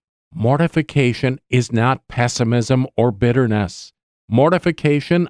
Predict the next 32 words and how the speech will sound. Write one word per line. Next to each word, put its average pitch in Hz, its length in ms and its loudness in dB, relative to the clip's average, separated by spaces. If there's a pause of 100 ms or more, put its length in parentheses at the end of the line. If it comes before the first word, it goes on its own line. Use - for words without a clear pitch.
on 143 160 0
the 127 60 0
contrary, 135 760 -2
is 139 140 -2
very 160 260 2
closely 147 600 -2
related 131 600 0
to 160 120 4
joy, 131 500 -2
to - 180 -8
charity, 160 680 0
to 139 140 0
making 156 420 0
life 147 340 0
pleasant 151 500 -2
for 120 180 0
others. 147 500 -2 (280)
Mortification 120 960 0
does 107 220 -2
not 117 240 0
usually 117 580 2
consist 127 540 -2
of 120 180 0
great 117 480 0
renunciations, 117 1300 0
for 147 160 2
situations 135 840 0
requiring 139 720 0
great 135 380 2
self-denial 123 880 0
seldom 131 460 0
occur. 151 520 -2